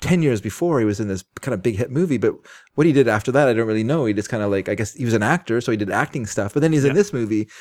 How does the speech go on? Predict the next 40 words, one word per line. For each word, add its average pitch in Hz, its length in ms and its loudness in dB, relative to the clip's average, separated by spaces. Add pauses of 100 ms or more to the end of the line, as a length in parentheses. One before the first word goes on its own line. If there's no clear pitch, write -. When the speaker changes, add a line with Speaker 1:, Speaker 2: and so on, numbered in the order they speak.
(220)
Speaker 1:
and 143 80 -4
does 143 120 -2
a 147 40 2
great 160 300 2
job 160 280 2
in 107 120 0
it. 92 260 -8
You 123 60 -8
know, 117 80 -6
Yaphet 110 320 -4
Kotto's 151 420 2
great. 139 460 0 (420)
Um, 98 460 -2 (340)
that 92 180 -2
guy 101 180 2
who 107 200 2 (220)
looked, 123 400 -4
already 123 240 4
looked - 400 0 (240)
ninety 120 320 2
years 117 180 4
old 123 180 4
when 117 140 0
the 110 140 2
movie, 131 280 4
Speaker 2:
<laughs> - 360 0
Speaker 1:
when 131 120 2
he's 131 160 4
doing 147 140 6
the 139 80 2
movie. 139 540 2
Speaker 2:
Yeah. 107 160 -4 (180)
Speaker 1:
Uh, 113 540 2 (760)
Speaker 2:
I 135 120 -2
know 143 80 2
what 131 60 2
you're 123 80 -4
talking 113 240 -4
about, 98 140 -6
yeah. 95 260 -8